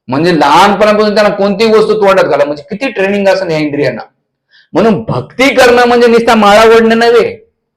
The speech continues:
किंवा कपडे घालणे नाहून अंगाला तिलक. एक बंगाली भजन आहे,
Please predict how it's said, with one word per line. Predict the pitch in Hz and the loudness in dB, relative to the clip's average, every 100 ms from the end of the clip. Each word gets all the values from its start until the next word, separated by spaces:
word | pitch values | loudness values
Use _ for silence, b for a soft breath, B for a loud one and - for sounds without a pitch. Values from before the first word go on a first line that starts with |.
| _ - | _ -2
किंवा | 165 180 | 0 0
कपडे | 190 233 | 2 2
घालणे | 220 160 190 | 4 2 2
नाहून | 202 202 208 196 143 - b b _ _ | 0 0 0 -2 -4 -8 b b _ _
अंगाला | 135 151 180 190 | -2 0 2 2
तिलक. | - 175 151 - | 0 0 0 -2
एक | 147 135 | -6 -4
बंगाली | 139 151 165 156 | -4 0 0 0
भजन | 117 135 | -2 -4
आहे, | 139 | -8